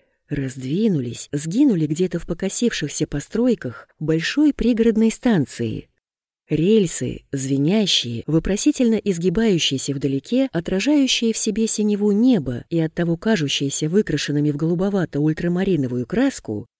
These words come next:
тонкими нитями разрезали землю. Картинка была такой знакомой и реалистичной, что захватывала дух.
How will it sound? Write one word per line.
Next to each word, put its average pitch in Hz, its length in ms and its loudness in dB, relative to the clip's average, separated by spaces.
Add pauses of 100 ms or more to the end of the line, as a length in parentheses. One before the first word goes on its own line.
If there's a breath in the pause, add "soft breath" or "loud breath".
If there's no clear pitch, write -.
тонкими 269 460 2
нитями 220 460 0
разрезали 185 640 0
землю. 131 640 -2 (480)
Картинка 185 640 0
была 160 220 0
такой 277 340 2
знакомой 208 600 2
и 160 160 -2
реалистичной, 151 920 0
что - 160 -6
захватывала 233 720 0
дух. 160 400 -4